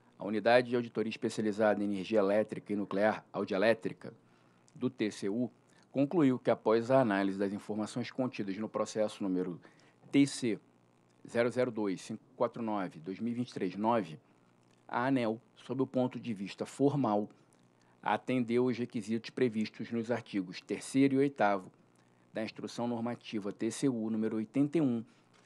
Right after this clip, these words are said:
de dois mil e dezoito, para realizar o leilão número um de dois mil e vinte e três, aneel, a leilão de transmissão. Tal conclusão foi endossada pelo plenário daquela Corte de Contas,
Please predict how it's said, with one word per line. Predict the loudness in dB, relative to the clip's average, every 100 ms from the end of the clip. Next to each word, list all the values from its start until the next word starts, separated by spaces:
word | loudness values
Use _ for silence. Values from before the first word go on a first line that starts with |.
| -10
de | -6
dois | -4
mil | -2 -4
e |
dezoito, | -2 -2 -2
para | 0 2
realizar | 4 2 2 2
o | 4
leilão | 2 2 2
número | 0 -2 -2 -2
um | 4 6 6 2 -12
de |
dois | -4 -2
mil | 0 -2
e |
vinte | -2 -4
e |
três, | -2 -2 0
aneel, | 0 0 -2 -6 _ -8
a |
leilão | -6 -6
de |
transmissão. | -8 -12 -12 -16 -16 _ _ _ _ _ _ _ _ _ _ _ _ _ _ _ _ -10 8
Tal | 8 8
conclusão | 4 2 0 -2 -2 -2 -4 _ _ _ _ _ _
foi | -4 0
endossada | 2 2 0 0 0 0
pelo | -2 -2 -2
plenário | -2 0 2 4 2
daquela | -2 -2 2 4
Corte | 4 -2 -6 -6 -12
de |
Contas, | -8 -2 -2 -2 -8 -10